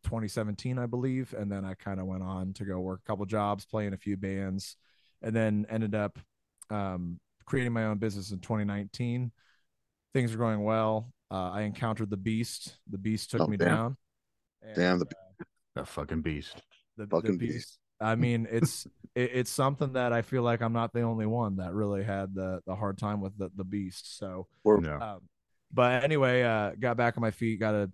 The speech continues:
Speaker 1: day job just to make things work. But now business is back in full swing. Uh, through, through all that, Global Plague started in twenty nineteen. Starting, well, I mean, it's, it had been demos for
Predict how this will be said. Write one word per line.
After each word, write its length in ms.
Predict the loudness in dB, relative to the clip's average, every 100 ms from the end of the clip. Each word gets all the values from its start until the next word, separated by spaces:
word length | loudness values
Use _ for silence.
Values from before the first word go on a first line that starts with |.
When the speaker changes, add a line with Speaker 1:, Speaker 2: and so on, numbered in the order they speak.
| -4 2
Speaker 1:
day 160 | 4
job 240 | 6 6 4
just 140 | -2
to 60 | -2
make 180 | -2
things 320 | -2 -2 -2 -2
work. 240 | -2 -2
But 200 | -2 -2
now 420 | -2 0 0 -2 -2
business 320 | -2 -2 -2 -8
is 100 | -4
back 300 | -2 -2 -4
in 80 |
full 220 | -4 -4 -4
swing. 500 | -4 -2 -2 -4 -8 _ _ _ -2
Uh, 160 | 0
through, 560 | 0 2 4 4 2 -2 -6
through 320 | 0 2 4
all 220 | 6 4
that, 320 | 2 0 -2 -2
Global 300 | -2 0 -2
Plague 400 | 0 0 0 -4
started 440 | -2 0 0 -2
in 480 | -4 -4 -2 -4 -6
twenty 320 | -4 -2 0
nineteen. 720 | -2 -4 -6 -4 0 0 -2 -8 _ _ _ -10
Starting, 560 | 0 2 2 0 -2 2
well, 240 | 6 6
I 80 | 6
mean, 180 | 4 0
it's, 160 | -2 -2
it 80 | 0
had 160 | 2
been 180 | 2 0
demos 540 | 0 0 0 -2 -4 -6
for 340 | -6 -6